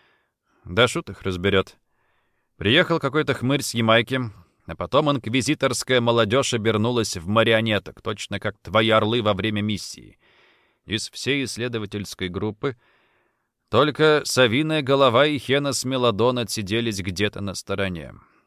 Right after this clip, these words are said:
Чеха-вампира и бывшего дикаря в Питере не было. Вернулись в Прагу как раз накануне». Юра говорил неохотно и развязно.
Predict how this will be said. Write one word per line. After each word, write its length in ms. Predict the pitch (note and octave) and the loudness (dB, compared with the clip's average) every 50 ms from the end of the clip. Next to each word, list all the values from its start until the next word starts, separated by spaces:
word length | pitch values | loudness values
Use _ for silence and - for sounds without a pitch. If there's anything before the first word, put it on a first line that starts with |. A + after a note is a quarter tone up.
| _ _ _ _ _ | _ _ _ _ _
Чеха-вампира 1080 | - - A2+ D#3+ - - E3 D3+ D3+ D3 C#3 A#2 - C#3 E3+ F#3 F3+ F3+ F3 D3 G#2 F2 | -4 0 0 0 0 2 2 4 4 4 2 2 0 2 2 2 4 4 2 2 0 -2
и 100 | F#2+ G2 | -6 -4
бывшего 500 | F2 G#2+ C#3 C3+ - - B2+ B2 A#2+ A2+ | -2 -2 -2 -2 -2 -4 -2 -2 0 0
дикаря 500 | G#2 A2+ A2 - A2+ G#2+ G#2+ A#2+ C#3+ C3+ | 0 0 0 2 4 4 4 4 4 2
в 60 | - | 0
Питере 460 | - A2+ A#2+ C3 - C3+ C3+ C3+ C3 | -4 -8 -6 -6 -6 -6 -8 -6 -6
не 220 | A2+ G#2 G#2 G#2 G2+ | -4 0 0 2 2
было. 320 | G2 G#2 G2+ G2+ G#2 F#2+ - _ _ _ _ _ _ _ _ _ _ _ _ - | 2 2 2 2 0 0 -2 _ _ _ _ _ _ _ _ _ _ _ _ -10
Вернулись 640 | F2 F2 A#2 B2 A#2+ A#2+ B2+ C3+ D#3+ D#3+ C#3 - | -2 0 2 2 2 2 2 2 0 0 -4 -6
в 60 | - _ | -10 _
Прагу 360 | - A2 A2+ A#2 A#2 A2+ C3+ - | 0 2 4 4 4 2 0 -6
как 200 | - A#2+ - - | -6 -8 -6 -2
раз 240 | G2+ G2+ F#2+ - | -2 -2 -2 -4
накануне». 600 | - G#2+ - - G2+ F2 D#2 D2 - - - - _ _ _ _ _ _ _ _ _ _ _ _ _ _ _ _ - | -8 -10 -10 -8 -8 -8 -10 -12 -16 -18 -20 -20 _ _ _ _ _ _ _ _ _ _ _ _ _ _ _ _ -14
Юра 320 | F#2 F#2 B2+ D#3+ E3+ D#3+ | -8 -4 -2 -2 -2 -2
говорил 420 | C3+ C#3 C3 B2 A#2+ A#2 B2+ B2 A#2 | -2 -2 -2 0 0 0 0 -2 -2
неохотно 720 | A2 G#2 G2 F2 - - C#3+ D3 - - C3+ C3+ B2+ A2 - | -2 -4 -4 -4 -4 -4 -6 -6 -6 -8 -10 -10 -10 -8 -8
и 100 | A2 A2+ | -8 -6
развязно. 720 | A2 G#2+ G2 F2 F#2+ G2+ G2 F2 - - - G1+ G1+ - | -6 -6 -6 -8 -8 -8 -8 -8 -8 -10 -16 -20 -20 -20